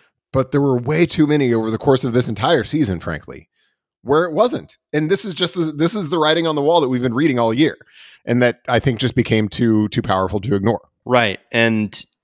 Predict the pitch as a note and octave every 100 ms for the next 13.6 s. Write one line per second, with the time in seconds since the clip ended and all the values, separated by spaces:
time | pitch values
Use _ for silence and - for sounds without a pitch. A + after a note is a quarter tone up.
0 | _ - A#2 G#2+ G#2 C3 B2+ - B2+ -
1 | G#2+ - G2+ F#2 - F#2+ F#2 - G2 F#2+
2 | F2 G2 G2 F#2+ G2 G#2+ F#2+ F#2+ F#2+ F#2
3 | F2+ - F#2+ - F#2+ F#2 F#2 F2+ F2+ -
4 | G2 F#2 F#2 F2+ - - - - - G2
5 | F#2 - A2+ G2+ G#2 G#2 G2 F#2+ F2+ -
6 | - - F2+ F2 F2+ - G#2+ G2 - A2
7 | G#2+ - A2+ G#2+ G#2 F#2+ F#2+ G#2+ G2 G2
8 | G2 G2 F#2 E2 F#2+ F#2+ - G#2 F#2 F#2+
9 | - _ _ - G#2 - G#2+ G2+ G2+ G#2+
10 | G#2+ G#2+ G2 F#2+ - G2 F#2 G2+ F#2+ F#2
11 | - G#2 F#2+ F#2 G2+ F#2+ F#2+ - G2 F#2+
12 | F#2+ F#2 F#2 - G2 F#2 F2+ F2 F2+ F#2
13 | F#2+ - E2+ F#2+ G2 G2